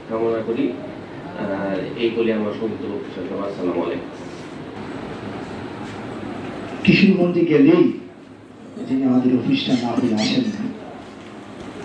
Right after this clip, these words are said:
Speaker 2: যার বাড়িতেও আমাদের একটি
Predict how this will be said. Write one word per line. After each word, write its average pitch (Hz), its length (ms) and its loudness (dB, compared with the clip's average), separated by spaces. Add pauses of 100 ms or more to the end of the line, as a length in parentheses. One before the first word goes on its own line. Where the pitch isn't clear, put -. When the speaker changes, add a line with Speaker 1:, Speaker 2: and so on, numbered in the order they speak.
(880)
Speaker 2:
যার - 160 8 (100)
বাড়িতেও 180 460 8 (380)
আমাদের 131 360 2
একটি 127 220 -6